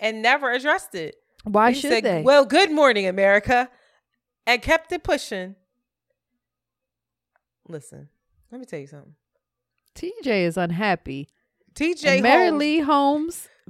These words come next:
Speaker 2: girl, the writing was on the motherfucking wall that he posted to his Instagrams. Girl, I'd be like, "What?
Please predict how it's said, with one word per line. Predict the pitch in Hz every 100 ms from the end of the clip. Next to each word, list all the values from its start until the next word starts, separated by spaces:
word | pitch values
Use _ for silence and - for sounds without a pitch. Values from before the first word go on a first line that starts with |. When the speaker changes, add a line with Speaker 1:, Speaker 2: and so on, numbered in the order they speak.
| 185
Speaker 2:
girl, | 226 233 196 175 160 -
the | - 180
writing | 185 285 339 240
was | 208
on | 208 190
the | 170
motherfucking | 180 240 262 - 233 214 240
wall | 196 170 156 156 - _
that | 175 185
he | 208
posted | 196 202 175 - 170 151 -
to | 175
his | 165 170
Instagrams. | 160 151 156 139 143 139 151 - - _ _ _ _ _ _ _ _ _ _ -
Girl, | 190 226 285 233 165 143 151 _ _ _ _ _ _ _ _ -
I'd | - - _ _ _ _ _ _ _ _ _ _ - 494
be | 453
like, | 320 240
"What? | 302 508